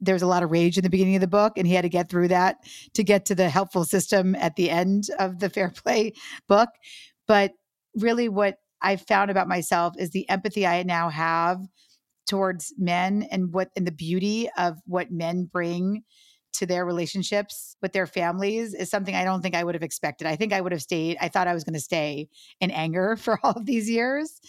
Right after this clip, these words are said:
but I'm seeing such beautiful things and such wonderful stories about men being the tooth fairy,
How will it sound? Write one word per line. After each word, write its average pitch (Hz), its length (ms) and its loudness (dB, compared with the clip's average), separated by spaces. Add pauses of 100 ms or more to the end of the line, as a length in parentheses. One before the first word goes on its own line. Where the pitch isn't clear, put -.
(500)
but 214 240 4
I'm 202 160 0
seeing 214 220 -2
such 160 240 -8
beautiful 190 420 -2
things 165 480 -4
and 165 140 -8
such 180 160 -6
wonderful 180 360 -4
stories 165 520 -4
about 170 340 -4
men 190 180 0
being 185 200 -2
the 185 60 -2
tooth 202 240 -6
fairy, 160 520 -2